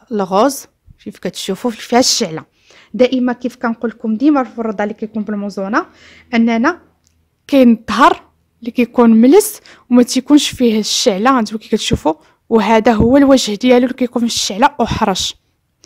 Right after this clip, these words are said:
باين الوجه من الظهر ديالو. الوغ هذا هو الوجه اللي تيكون عندنا فيه الشعله وحرش،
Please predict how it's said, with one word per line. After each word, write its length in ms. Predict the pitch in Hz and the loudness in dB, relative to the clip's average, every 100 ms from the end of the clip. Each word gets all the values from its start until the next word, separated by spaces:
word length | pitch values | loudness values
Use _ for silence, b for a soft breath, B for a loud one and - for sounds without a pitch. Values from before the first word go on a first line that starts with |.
| b b | b b
باين 380 | 190 233 277 277 | 0 2 4 2
الوجه 420 | 254 262 247 254 | 0 -4 -6 -4
من 100 | 240 | -4
الظهر 200 | 202 202 | -4 -6
ديالو. 260 | 190 175 160 B B B B - | -8 -10 -10 B B B B -2
الوغ 220 | 202 220 | 0 2
هذا 140 | 240 | 4
هو 200 | 269 285 | 6 6
الوجه 420 | 320 294 254 269 220 | 6 6 4 2 2
اللي 160 | 233 | -2
تيكون 480 | 233 247 - 226 208 - _ _ - | -2 -6 2 2 2 -4 _ _ -10
عندنا 520 | 196 190 233 214 196 - _ _ _ | -6 -2 4 4 2 -4 _ _ _
فيه 80 | - | 0
الشعله 420 | 220 - 240 214 | 2 2 2 2
وحرش، 480 | 196 - - 359 - | 0 -2 0 0 -2